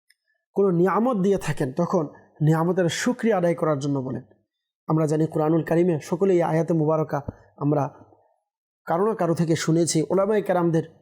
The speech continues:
মুখে শুনেছি, জবানে শুনেছি। আল্লাহ পাক কুরআনুল কারিমে ইরশাদ করেছেন, বিসমিল্লাহির রহমানির রহিম, "লা ইন শাকারতুম লা আযীদান্নাকুম ওয়া লা ইন কাফারতুম ইন্না আযাবি লাশাদীদ।" "লা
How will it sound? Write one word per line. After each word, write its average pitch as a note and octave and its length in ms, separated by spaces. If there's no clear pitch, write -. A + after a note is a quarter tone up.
মুখে F3 280
শুনেছি, F#3 460
জবানে E3 380
শুনেছি। F#3+ 500
আল্লাহ F3 340
পাক F3+ 180
কুরআনুল E3 280
কারিমে E3+ 280
ইরশাদ D#3+ 280
করেছেন, D3+ 360
বিসমিল্লাহির E3 680
রহমানির D3+ 540
রহিম, D3 320
"লা E3+ 260
ইন G#3+ 400
শাকারতুম F#3+ 840
লা E3+ 120
আযীদান্নাকুম F#3+ 1600
ওয়া E3+ 140
লা F3 180
ইন F#3 540
কাফারতুম F#3 680
ইন্না G3 540
আযাবি D#3+ 800
লাশাদীদ।" D#3 720
"লা E3 120